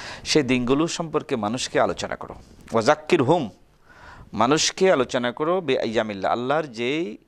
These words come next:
দিনগুলো আছে। আপনি সমস্ত তাফসীরের কিতাব দেখেন, এখানে বিআইয়ামিল্লাহ দ্বারা কী উদ্দেশ্য? সমস্ত মুফাসসিরিন ইকরাম সব বলেছেন, বিআইয়ামিল্লাহ মানে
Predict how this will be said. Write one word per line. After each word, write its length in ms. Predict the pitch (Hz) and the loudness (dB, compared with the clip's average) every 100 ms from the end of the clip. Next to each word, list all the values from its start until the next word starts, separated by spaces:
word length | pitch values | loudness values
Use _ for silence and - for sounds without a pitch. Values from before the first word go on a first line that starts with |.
| _ 78 | _ -18
দিনগুলো 500 | 98 127 117 113 104 | -4 -2 -2 2 0
আছে। 240 | - - - - - - - | 0 -12 -20 -20 -20 -20 -6
আপনি 200 | - 180 | -2 -2
সমস্ত 420 | - 202 233 - | 0 0 0 -2
তাফসীরের 440 | 254 180 - 139 120 | -6 -6 -6 -6 -6
কিতাব 220 | 117 101 | -6 -6
দেখেন, 340 | 95 110 160 - | -6 -6 -8 -4
এখানে 240 | 131 123 | -2 -2
বিআইয়ামিল্লাহ 640 | 104 110 107 113 117 113 | 0 0 0 -2 0 0
দ্বারা 280 | 110 110 107 | 0 0 0
কী 180 | - 143 | -2 -6
উদ্দেশ্য? 360 | 101 101 - - - - - - - - - - - - - - | -4 -6 -8 -10 -18 -20 -18 -18 -20 -20 -20 -20 -20 -20 -14 -2
সমস্ত 400 | - 202 - 214 | 2 2 4 4
মুফাসসিরিন 500 | 165 139 131 135 120 | 4 2 -2 0 0
ইকরাম 300 | 117 107 101 | 0 0 -2
সব 160 | 117 | -4
বলেছেন, 420 | 98 101 - 147 | 0 -2 -2 -2
বিআইয়ামিল্লাহ 640 | 113 104 101 113 110 117 127 | 0 0 2 0 -2 -2 -2
মানে 180 | 151 | -4